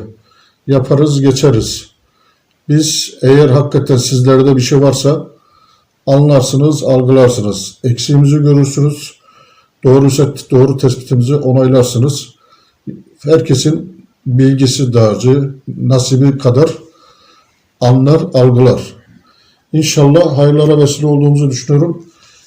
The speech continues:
Bir sonraki, e, videomuzda görüşmek üzere. Rabbime emanet olun.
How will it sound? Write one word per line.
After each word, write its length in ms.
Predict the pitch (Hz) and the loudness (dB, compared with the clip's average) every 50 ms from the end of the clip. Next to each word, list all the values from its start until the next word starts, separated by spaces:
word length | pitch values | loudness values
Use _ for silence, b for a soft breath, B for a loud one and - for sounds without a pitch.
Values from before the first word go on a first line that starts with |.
| b b - | b b -4
Bir 80 | 165 | -4
sonraki, 600 | 165 - - 160 147 143 135 139 135 127 131 - | -2 0 2 2 2 4 4 2 2 2 2 0
e, 560 | 156 139 131 143 135 127 127 127 127 123 123 131 | 0 2 2 4 4 4 4 4 4 2 2 2
videomuzda 580 | 139 135 131 139 135 131 131 123 127 143 147 | 0 2 2 2 2 2 2 0 2 2 0
görüşmek 480 | 147 143 135 135 127 123 - 143 131 131 | 0 2 0 0 0 0 -2 -2 -2 0
üzere. 180 | - 135 131 | 0 0 0
Rabbime 520 | 147 143 127 135 131 127 135 135 135 139 135 | 0 0 0 0 0 0 0 -2 0 0 0
emanet 440 | 131 131 131 131 131 131 123 117 113 | 0 0 0 0 0 0 0 -2 -2
olun. 320 | 107 101 95 95 - - | -4 -4 -6 -8 -12 -16